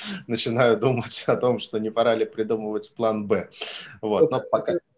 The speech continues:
Speaker 2: это да, ну и у тебя, и у меня, как у руководителя, ответственность за тех, кто, э,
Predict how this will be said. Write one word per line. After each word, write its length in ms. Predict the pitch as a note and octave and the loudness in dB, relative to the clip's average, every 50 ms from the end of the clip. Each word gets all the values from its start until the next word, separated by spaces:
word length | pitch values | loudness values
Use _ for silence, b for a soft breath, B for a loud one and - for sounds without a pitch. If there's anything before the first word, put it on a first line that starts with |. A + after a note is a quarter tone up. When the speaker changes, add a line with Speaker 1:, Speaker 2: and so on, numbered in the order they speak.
| _ _ _ - | _ _ _ 2
Speaker 2:
это 240 | E3 E3+ E3+ F3 | 2 4 4 2
да, 340 | D#3 C3+ C3 E3+ G3+ G#3 F3+ | 4 6 6 6 8 6 6
ну 240 | D#3 D#3 E3 D#3+ D3 | 4 4 4 4 2
и 280 | C#3 B2+ C3+ C3 C3+ C3 | 2 2 0 0 0 0
у 120 | B2+ C#3 | 0 0
тебя, 380 | C3 - - A#2+ C3 D#3+ F3+ E3 | -2 -4 -2 2 4 4 6 6
и 80 | C#3+ | 6
у 100 | C3+ B2+ | 4 4
меня, 260 | B2 B2+ C#3 D#3+ D#3+ - | 2 0 0 -2 -2 -4
как 220 | - A2+ G#2 - | -6 -10 -10 -8
у 40 | B2+ | -8
руководителя, 640 | A#2+ A2 - A#2 A#2 B2 C3 D#3 D#3+ - - A#2+ B2 | -6 -6 -2 -2 0 0 0 -4 -6 -4 2 2 2
ответственность 580 | A#2+ A#2+ C3+ D3 D3+ D3 - - B2 A2+ G#2 | 4 4 2 0 0 0 -2 -6 -6 -6 -6
за 100 | G2+ A2+ | -6 -8
тех, 300 | A2+ - - C#3+ D3 - | -6 -2 -2 -2 -2 -2
кто, 1000 | - _ _ - B2+ C3 C3+ C3 B2 B2 A#2+ - A2+ A2 A2 G#2+ G#2 G2+ G2+ G2 F#2+ F#2+ | -6 _ _ -6 -4 -2 -2 -2 -2 -4 -4 -6 -8 -8 -6 -6 -8 -8 -10 -12 -14 -16
э, 60 | G2 | -20